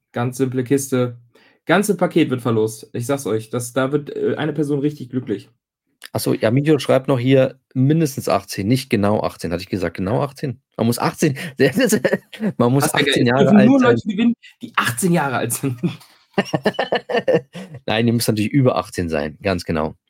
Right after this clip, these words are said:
Speaker 2: Ja,
Speaker 1: Oder
Speaker 2: so ist
Speaker 1: mindestens
Speaker 2: es.
Speaker 1: nicht
Speaker 2: Lass mal circa
Speaker 1: über,
Speaker 2: eine Woche laufen, das
Speaker 1: mindestens,
Speaker 2: Gewinnspiel.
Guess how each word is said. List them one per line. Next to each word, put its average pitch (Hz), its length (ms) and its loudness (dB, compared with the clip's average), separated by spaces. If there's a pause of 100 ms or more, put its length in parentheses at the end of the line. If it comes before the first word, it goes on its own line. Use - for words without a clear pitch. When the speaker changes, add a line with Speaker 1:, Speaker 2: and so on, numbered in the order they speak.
(720)
Speaker 2:
Ja, 196 140 6
Speaker 1:
Oder 143 180 6
Speaker 2:
so - 140 4
ist 139 140 -2
Speaker 1:
mindestens - 200 -4 (680)
Speaker 2:
es. - 80 -8
Speaker 1:
nicht 127 100 2
Speaker 2:
Lass 131 140 2
mal 139 100 2
circa 147 160 4
Speaker 1:
über, 127 80 4
Speaker 2:
eine 117 100 4
Woche 123 140 4
laufen, 120 140 4
das - 120 2
Speaker 1:
mindestens, 165 220 2
Speaker 2:
Gewinnspiel. 147 360 0